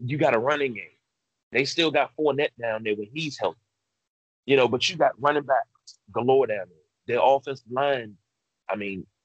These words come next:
pretty good. It, it gives T B twelve a little time to, to, to, to throw. I think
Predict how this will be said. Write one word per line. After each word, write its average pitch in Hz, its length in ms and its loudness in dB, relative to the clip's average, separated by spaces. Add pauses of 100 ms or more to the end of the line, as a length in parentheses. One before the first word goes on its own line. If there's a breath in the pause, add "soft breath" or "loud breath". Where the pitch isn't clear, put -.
(180)
pretty 127 200 2
good. 127 260 4
It, - 280 -10
it 104 160 -4
gives 120 240 -4 (200)
T 151 140 -4
B 131 140 -6
twelve 131 480 6 (520)
a 101 60 4
little 127 220 6
time 131 300 2
to, 95 200 -4 (160)
to, 101 80 -10
to, - 360 -18 (100)
to 87 160 -14
throw. 135 420 0 (1900)
I 110 140 2
think 135 240 0